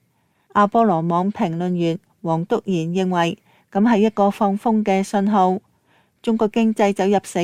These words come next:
胡同，中共實在撐唔住，希望挽回海外對中國經濟嘅信心。放風話今年實施，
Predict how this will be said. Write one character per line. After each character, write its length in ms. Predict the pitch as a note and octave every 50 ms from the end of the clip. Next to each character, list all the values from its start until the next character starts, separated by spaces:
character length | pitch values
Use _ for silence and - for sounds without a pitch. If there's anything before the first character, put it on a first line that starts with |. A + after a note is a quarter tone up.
| F#3 G3+
胡 180 | F#3+ E3+ E3 E3
同， 320 | - - F#3+ E3+ E3+ F3+ _ _ _ _ _ _ _ _ _ -
中 180 | - D4 C#4+
共 220 | - G#3 G3 G3 G3+
實 200 | - - G3 -
在 220 | - G3+ F#3+ F#3 F#3+
撐 240 | - - A3+ G#3 G3+
唔 240 | F#3 E3+ D#3+ E3
住， 120 | F3 - G3+ F#3+ F#3+ F#3 - _ _ _ _ _ _ -
希 120 | D4+ D4+
望 200 | C#4+ A#3+ G#3 G3+
挽 240 | G3 F3+ E3+ F3+ G3
回 180 | F#3 F3 F3
海 200 | F3+ E3+ G3 F#3
外 180 | G3+ G#3+ G3 F#3+
對 260 | G3+ - G3+ G3 G3+
中 220 | G3+ - A#3+ A3 A3
國 140 | G#3 G3 -
經 240 | - A3 G#3+ G#3+ G#3
濟 200 | - G#3 F#3+ F#3
嘅 180 | G3+ F#3+ F#3+ F#3+
信 260 | - - G#3 G3+ G3+
心。 400 | - - A#3 G#3+ G#3 G#3 G#3+ G#3 _ _ _ _ _
放 180 | - G#3+ G3+ G3+
風 180 | - A#3 A3+ A3
話 200 | G#3 F#3 F#3 F#3+
今 260 | - A#3 A3 G#3+ G#3
年 220 | G3 F3 E3 E3+
實 160 | - - G3
施， 340 | G3 - - A#3+ A#3 A#3 G#3